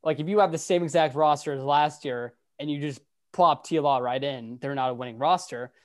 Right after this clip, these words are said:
But it all kinda depends on what they do in free agency and the draft. I don't think they'll be a w-, winning roster,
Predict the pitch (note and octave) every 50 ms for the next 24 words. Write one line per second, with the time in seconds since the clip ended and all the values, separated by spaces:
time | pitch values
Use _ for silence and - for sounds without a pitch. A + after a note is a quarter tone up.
0 | _ _ _ _ _ _ _ E3+ D#3 D3+ E3 E3 E3 D#3 - E3+ D#3+ C#3 B2 C3
1 | - D#3+ D3+ C3 - C3 C3 C#3 C3 - B2+ - C3+ B2+ A#2+ - C#3 C3 C3 C3
2 | B2 A2+ B2+ A2 - C3+ A#2+ A2+ A2 - D#3 D#3 C#3+ C3+ C3+ - - D3+ D#3+ E3+
3 | D3+ - F3+ E3 D3 D3 B2 C#3 C#3 B2+ B2 B2 C3+ C3+ C3+ - D3+ C#3 C3+ A#2
4 | - C#3+ D3+ F#3 G3 - - - A#2+ A#2 B2 C3